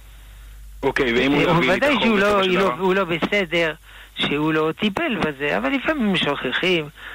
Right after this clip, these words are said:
Speaker 2: וכו'. אבל ודאי הוא לא נענש בתור גזלן. אם הוא נענש בתור גזלן,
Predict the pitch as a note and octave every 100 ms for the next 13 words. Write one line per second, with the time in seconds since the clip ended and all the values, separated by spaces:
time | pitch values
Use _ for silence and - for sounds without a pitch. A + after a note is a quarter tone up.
0 | - - D#3 F3 F#3+ D#3 - - - -
1 | - B2 C3+ D#3+ A#3 C4+ E3+ E3 D#3+ D#3+
2 | D#3 D#3 D#3 D3 D3 C#3+ D3+ C#3 D3 C#3
3 | D3+ C#3 A2+ - - - - F#3 F#3 G3
4 | G3+ F#3+ G3 G3 F#3+ F#3 F3 G3+ G#3+ F#3